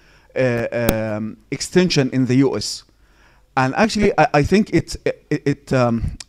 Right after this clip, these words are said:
uh, uh, it should be positioned in these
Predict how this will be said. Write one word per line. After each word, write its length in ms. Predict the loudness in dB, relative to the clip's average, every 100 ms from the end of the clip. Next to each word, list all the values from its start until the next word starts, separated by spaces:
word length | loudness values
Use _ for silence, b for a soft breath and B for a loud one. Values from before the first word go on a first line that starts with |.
| -6
uh, 260 | -4 -4 -6 -10 -10
uh, 160 | -12 -14 -18 _ -10
it 100 | -2
should 280 | -2 -2
be 200 | -4 -4
positioned 680 | -2 2 4 4 4 2 2
in 240 | 0 0 2
these 460 | 2 -2 -6 -12